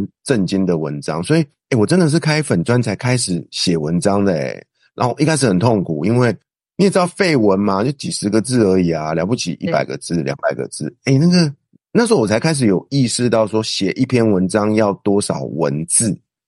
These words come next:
Speaker 1: 印象没错，就一篇大概是七八百字吧，那多一点，状况好的时候，废话多一点的时候，可以写到一千多个字。嗯，但是就，就大概在停在一千五左右，我就上不去了。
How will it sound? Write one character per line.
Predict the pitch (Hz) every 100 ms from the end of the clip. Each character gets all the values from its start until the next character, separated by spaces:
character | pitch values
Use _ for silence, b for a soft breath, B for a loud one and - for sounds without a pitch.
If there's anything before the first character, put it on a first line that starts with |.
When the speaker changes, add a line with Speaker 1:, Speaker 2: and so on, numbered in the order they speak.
| _ _ _
Speaker 1:
印 | 143 127
象 | 135 127 101
没 | 92
错， | 95 - 117 95
就 | - -
一 | 127
篇 | - 113 113
大 | 113
概 | 107 104
是 | 95 104 104 87 B B B _
七 | - - 185
八 | 196 190
百 | 180 92
字 | 85 107 101
吧， | 90 76 64
那 | 135
多 | 143 151 147
一 |
点， | 139 90
状 | 143 135
况 | 135
好 | 107 85
的 | 85
时 | 85 90
候， | 90
废 | 123
话 | 113 113
多 | 90 95 95
一 |
点 | 87 78
的 | 80
时 |
候， | 87
可 | 107
以 | 101
写 | - 64
到 | 90 92 b b b b _ _
一 | 165
千 | 135 127 117
多 | 104 98
个 | 80
字。 | - 78 - _ _ _ _
嗯， | 104 101 82 - -
但 | 147
是 | 151
就， | 147 156
就 | 180
大 | 175 175
概 | 165
在 | 160 160
停 | - 110
在 | 135 -
一 | 151
千 | 139 139 131
五 | 117 90
左 | 90 73
右， | 85 87
我 | 87
就 | 110
上 | 143
不 | 104 90
去 | - 92
了。 | 67 -